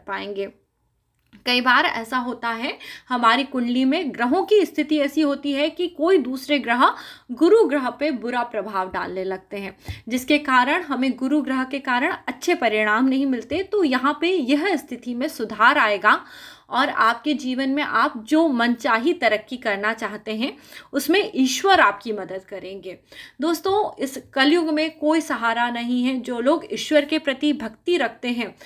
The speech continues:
और सच्ची आस्था के साथ अपने इन छोटे-छोटे उपायों को करके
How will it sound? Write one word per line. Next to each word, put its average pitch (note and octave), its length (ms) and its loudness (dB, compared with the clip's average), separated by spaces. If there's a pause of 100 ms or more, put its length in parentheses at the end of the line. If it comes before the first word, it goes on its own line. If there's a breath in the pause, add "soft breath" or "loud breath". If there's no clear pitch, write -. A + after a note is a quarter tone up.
(260 loud breath)
और C#4 140 4
सच्ची D4 480 0
आस्था A#3 500 0
के C#4+ 140 -4
साथ A#3+ 280 2
अपने C4 460 -4
इन D4+ 80 0
छोटे-छोटे D#4 680 -2
उपायों A#3+ 440 0
को B3+ 180 -6
करके G3 500 -6